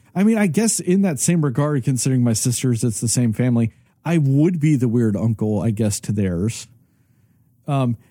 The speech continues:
and it's mainly because I am the only member of my family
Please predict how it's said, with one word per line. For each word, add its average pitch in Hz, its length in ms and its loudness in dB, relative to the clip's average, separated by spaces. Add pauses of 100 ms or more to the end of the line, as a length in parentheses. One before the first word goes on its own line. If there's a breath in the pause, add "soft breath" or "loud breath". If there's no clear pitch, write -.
(120 soft breath)
and 165 140 2
it's 160 160 -4
mainly 180 280 2
because 139 340 -2
I 135 200 0
am 131 400 0
the 135 240 0
only 143 320 2
member 127 380 2
of 120 160 -2
my 113 180 2
family 123 720 0